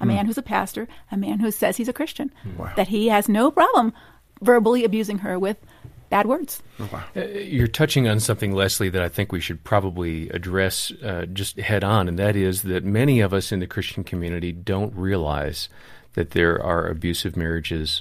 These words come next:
Speaker 3: around us. What are some of the signs that we can look for, and how can we even begin to help somebody see,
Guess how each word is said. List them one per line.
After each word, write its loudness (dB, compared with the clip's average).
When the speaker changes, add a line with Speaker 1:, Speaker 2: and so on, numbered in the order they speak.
Speaker 3:
around 0
us. -10
What -2
are 4
some 0
of 0
the 0
signs 4
that 2
we -2
can -2
look -6
for, -6
and -4
how 0
can 0
we 2
even 0
begin 0
to 2
help -4
somebody -2
see, -2